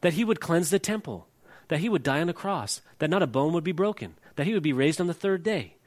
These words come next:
that he would be called a king. And on and on and on and on, three hundred and fifty-three distinct prophecies, all saying that when we gather together and worship this Creator God,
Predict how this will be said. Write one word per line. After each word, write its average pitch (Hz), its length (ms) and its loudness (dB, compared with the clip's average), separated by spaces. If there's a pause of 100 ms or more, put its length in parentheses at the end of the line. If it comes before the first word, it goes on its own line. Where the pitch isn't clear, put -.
(380)
that 156 120 2
he 214 80 2
would 208 100 4
be 175 120 6
called 170 260 2
a 175 60 2
king. 170 420 -4 (1800)
And 135 140 -2
on 175 500 0
and 139 200 -4
on 180 420 -2
and 139 220 -6
on 180 460 -2
and 143 200 -6
on, 165 420 -4
three 220 440 -6
hundred 175 440 -4
and 123 160 -8
fifty-three 151 880 -4
distinct 165 640 0
prophecies, 107 800 -6 (720)
all 220 280 0
saying 120 540 -2 (260)
that 143 120 0
when 147 200 2
we 240 160 2
gather 190 340 2
together 113 560 -2 (220)
and 127 180 -4
worship 170 400 -2
this 151 220 -2
Creator 143 500 -2
God, 92 400 -6